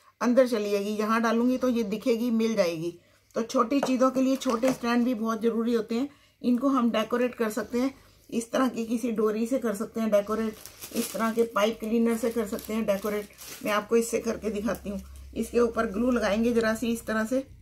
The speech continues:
और ये pipe cleaner इसके ऊपर चिपका देंगे। ये वायर होती है, वूल वायर,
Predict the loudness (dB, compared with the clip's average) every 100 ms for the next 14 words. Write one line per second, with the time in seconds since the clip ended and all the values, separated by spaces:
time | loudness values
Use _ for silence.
0 | -20 -20 -20 -20 -20 _ 0 6 6 6
1 | 0 -2 -2 -4 -2 -4 -2 0 -2 -6
2 | -10 -10 -10 -10 -8 -6 -6 -8 -10 -14
3 | _ _ -20 -12 -2 0 2 2 2 2
4 | 0 0 2 2 2 2 2 2 2 2